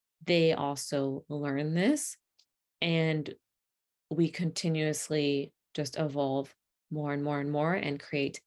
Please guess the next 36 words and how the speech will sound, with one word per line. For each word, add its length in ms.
safer 380
and 200
more 160
loving 460
dynamics. 640
So 240
I 100
will 100
leave 180
it 120
there. 400
If 160
this 180
is 100
something 440
that 140
interests 340
you, 100
that 180
you 120
wanna 340
dive 280
deeper 320
into, 360
like, 180
any 220
of 100
this 220
work 320
that 100
I 40
talk 220
about 200
on 100
my 80
podcast, 640